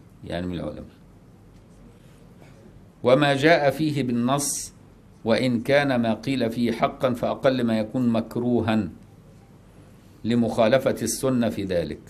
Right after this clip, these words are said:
يدل على ذلك ما رواه مسلم في صحيح أن النبي صلى الله عليه وسلم تزوج جويرية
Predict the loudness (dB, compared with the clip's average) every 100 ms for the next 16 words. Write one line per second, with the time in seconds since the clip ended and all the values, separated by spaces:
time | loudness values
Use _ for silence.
0 | -20 -20 -20 -20 -20 -20 -20 -20 -20 -20
1 | -20 -20 -2 0 2 0 2 4 4 2
2 | 4 2 2 -2 0 2 2 2 0 -2
3 | -4 -4 -6 -4 -2 0 0 0 -2 -2
4 | -2 -2 -2 -2 0 2 2 2 0 2
5 | 2 2 0 0